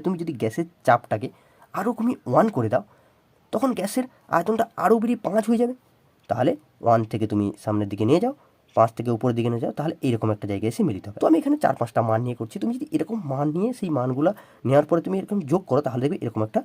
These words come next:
রেখা তুমি পেয়ে যাবে। এই যে রেখাটা, এই রেখাটাকে কী বলে? সমপরাবৃত্তাকার রেখা। তো গ্যাসের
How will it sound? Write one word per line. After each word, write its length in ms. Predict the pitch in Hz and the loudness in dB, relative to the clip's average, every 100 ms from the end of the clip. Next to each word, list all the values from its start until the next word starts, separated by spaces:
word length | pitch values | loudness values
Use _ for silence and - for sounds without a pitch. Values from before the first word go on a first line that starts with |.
| _ _ _ _ _ - | _ _ _ _ _ -8
রেখা 260 | 123 - 220 _ _ _ _ _ _ _ _ _ _ _ _ - | -8 -6 -10 _ _ _ _ _ _ _ _ _ _ _ _ -8
তুমি 120 | 175 262 | -6 -2
পেয়ে 140 | 127 92 | -2 -4
যাবে। 120 | 85 - 180 | -6 -6 -2
এই 80 | 226 | 2
যে 60 | 196 | 4
রেখাটা, 220 | 135 113 - | 2 -2 0
এই 60 | 190 214 | 4 4
রেখাটাকে 260 | 160 156 143 | 4 0 0
কী 40 | 170 | -4
বলে? 100 | 302 - | -4 -2
সমপরাবৃত্তাকার 920 | 131 147 220 - 107 95 - 98 - | 0 2 0 -4 -6 -6 -4 2 2
রেখা। 120 | 85 _ - | 2 _ 2
তো 60 | 185 - _ _ - 135 | 2 2 _ _ -14 -4
গ্যাসের 340 | 175 - 285 | -2 0 2